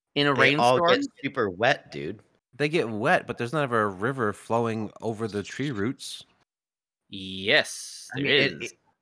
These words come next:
Speaker 2: he's not talking about, like, six inches deep of water. But yes,
Speaker 1: Oh.
Speaker 2: there will be water flowing.
Speaker 1: Th-, th-,
Speaker 3: I've never, I've never seen that.
Speaker 2: Was it
Speaker 1: this
Speaker 2: six
Speaker 1: one,
Speaker 2: inches
Speaker 1: this,
Speaker 2: deep?
Speaker 1: this trip there was. <laughs> Yes,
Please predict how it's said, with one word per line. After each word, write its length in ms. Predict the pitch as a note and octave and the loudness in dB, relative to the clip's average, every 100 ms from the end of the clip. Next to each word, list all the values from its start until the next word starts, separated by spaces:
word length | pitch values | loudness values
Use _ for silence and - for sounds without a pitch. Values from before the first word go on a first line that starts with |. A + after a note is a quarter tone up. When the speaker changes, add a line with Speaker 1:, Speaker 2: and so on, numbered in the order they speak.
| _ | _
Speaker 2:
he's 180 | - C#3 | -8 2
not 200 | E3+ - | 4 4
talking 400 | - C#3 - B2+ | 4 2 2 -6
about, 320 | G#2+ A#2 A2+ A2 | 2 2 2 0
like, 360 | G#2+ F#2 - - _ _ | 0 0 -4 -20 _ _
six 480 | - - C#3 C#3 - - | -12 -4 -4 -4 -10 -6
inches 380 | A#2+ - G2+ E2+ | -6 -4 -8 -6
deep 260 | A#2 G#2 | -8 -6
of 160 | F#2 D#2+ | -10 -10
water. 580 | F2+ G2+ G2 D2+ C2 - - _ _ - | 0 4 4 0 -8 -14 -20 _ _ 0
But 220 | A#2 G#2 - - | 0 0 -8 -20
yes, 400 | A2 F#2 B2+ A#2+ E3+ | -14 2 4 4 6
Speaker 1:
Oh. 100 | F#3+ | 4
Speaker 2:
there 160 | G#2 | 4
will 160 | G#2+ A#2+ | 4 2
be 140 | A2+ | 0
water 420 | G2+ G#2 A2+ G2 F#2 | -4 0 2 2 -2
flowing. 460 | - F#2+ C2 A#1+ - - _ _ - _ - - | -2 -4 -4 -10 -18 -20 _ _ -20 _ -20 -4
Speaker 1:
Th-, 120 | F3+ | -4
th-, 200 | F3+ G#3 | -2 -2
Speaker 3:
I've 180 | A#2+ A2 | 0 -2
never, 240 | G#2 F2+ F2+ - | -4 -6 -8 -6
I've 160 | A2 A2 | -6 -4
never 180 | G2 F2+ | -8 -8
seen 200 | A2 G#2 | -8 -6
that. 220 | F#2 - - A2+ | -8 -10 -14 -4
Speaker 2:
Was 160 | A#2+ | 2
it 60 | C#3+ | 4
Speaker 1:
this 80 | - | 8
Speaker 2:
six 220 | D#3 F3+ | 8 8
Speaker 1:
one, 80 | F3 | 4
Speaker 2:
inches 260 | - D#3 | 4 2
Speaker 1:
this, 260 | B2+ B3 - | 6 4 4
Speaker 2:
deep? 100 | - D#4+ | 0 0
Speaker 1:
this 160 | - | 4
trip 220 | - B3 | 8 6
there 200 | F#3+ E3 | 8 8
was. 280 | D#3 - - - | 8 6 2 0
<laughs> 100 | D3+ | 2
Yes, 480 | G#3+ A3+ A#3 A#2+ | 4 4 4 2